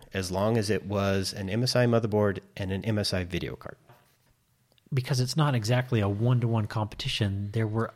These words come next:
Speaker 2: other things they were competing at.
Speaker 1: Right. Well, they were competing at,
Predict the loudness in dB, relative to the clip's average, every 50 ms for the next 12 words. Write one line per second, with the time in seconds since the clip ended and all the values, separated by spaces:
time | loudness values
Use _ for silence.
0 | _ -4 -4 -2 0 0 -2 0 0 -2 0 2 0 0 0 0 -2 -4 -6 -8
1 | -2 -2 -2 -2 -2 -6 -10 -12 -14 -18 -20 -20 -20 -20 _ 4 6 6 6 8
2 | 6 4 6 6 6 6 6 6 4 4 2 0 2 0 2 4 4 4 4 4
3 | 4 2 2 2 2 0 -4 -10 -10